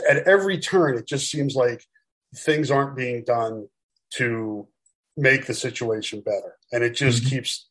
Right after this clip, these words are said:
Speaker 1: the fire just keeps getting hotter and hotter and bigger and bigger. And eventually you're not gonna be able to put it out.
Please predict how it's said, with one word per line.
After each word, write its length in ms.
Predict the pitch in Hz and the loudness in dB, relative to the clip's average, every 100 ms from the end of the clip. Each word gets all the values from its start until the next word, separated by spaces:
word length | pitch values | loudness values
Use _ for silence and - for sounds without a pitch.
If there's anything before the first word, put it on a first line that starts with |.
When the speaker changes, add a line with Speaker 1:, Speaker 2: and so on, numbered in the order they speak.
| - | -4
Speaker 1:
the 80 | |
fire 400 | 120 147 143 139 | 0 4 4 4
just 260 | 123 127 - | -2 -8 -8
keeps 220 | 127 - | -10 -8
getting 300 | - 120 110 | 0 0 0
hotter 640 | 110 131 131 127 127 127 127 | -4 -2 2 4 4 2 -2
and 200 | 120 110 | -6 -8
hotter 380 | 117 120 120 117 | -4 0 0 0
and 120 | 107 | -4
bigger 280 | 127 120 113 | -4 -4 -8
and 100 | 104 | 2
bigger. 440 | 160 156 123 113 - _ - _ _ | 6 6 4 -2 -8 _ -20 _ _
And 120 | 120 | -2
eventually 420 | 120 165 185 135 | 4 6 6 2
you're 100 | 120 117 | 2 2
not 200 | 123 117 | 2 0
gonna 120 | 120 | -4
be 80 | 120 | -2
able 160 | 117 | -2
to 60 | 110 - | -4 0
put 120 | 123 | 0
it 100 | 113 | 2
out. 220 | 123 - | 0 0